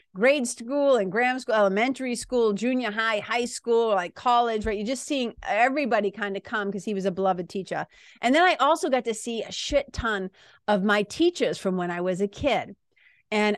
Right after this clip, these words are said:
uh, one of the teachers that, there are several teachers that have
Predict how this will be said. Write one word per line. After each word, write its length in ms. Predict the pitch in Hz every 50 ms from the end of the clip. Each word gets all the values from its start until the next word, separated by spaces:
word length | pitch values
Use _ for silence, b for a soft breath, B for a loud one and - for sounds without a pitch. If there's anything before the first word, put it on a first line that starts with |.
| -
uh, 100 | 180 180
one 200 | 202 208 233 269
of 80 | 311 320
the 100 | 311 294
teachers 600 | - - 277 269 262 - - 254 240 233 220 208
that, 240 | 214 226 208 190 196
there 140 | 214 254 254
are 40 | 233
several 320 | - - 285 269 240 220
teachers 300 | 196 - 226 185 196 175
that 100 | 190 185
have 160 | 185 165 151